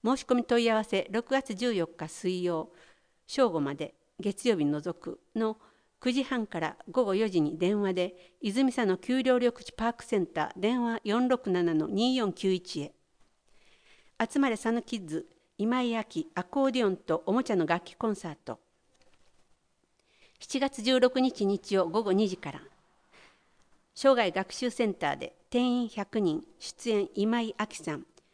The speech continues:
入場料五百円、一歳以下無料。問い合わせ、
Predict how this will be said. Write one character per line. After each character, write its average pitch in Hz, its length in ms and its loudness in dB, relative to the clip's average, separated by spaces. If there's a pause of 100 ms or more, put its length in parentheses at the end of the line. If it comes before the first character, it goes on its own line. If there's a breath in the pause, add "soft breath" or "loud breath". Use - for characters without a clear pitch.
(160 soft breath)
入 247 180 4
場 240 200 4
料 175 240 0
五 190 80 -10
百 214 320 -4
円、 160 200 -2 (600 soft breath)
一 220 60 -6
歳 247 320 0
以 247 60 -6
下 151 180 -4
無 151 160 2
料。 165 320 -4 (240)
問 247 200 0
い 240 60 0
合 233 60 0
わ 226 100 0
せ、 202 260 -6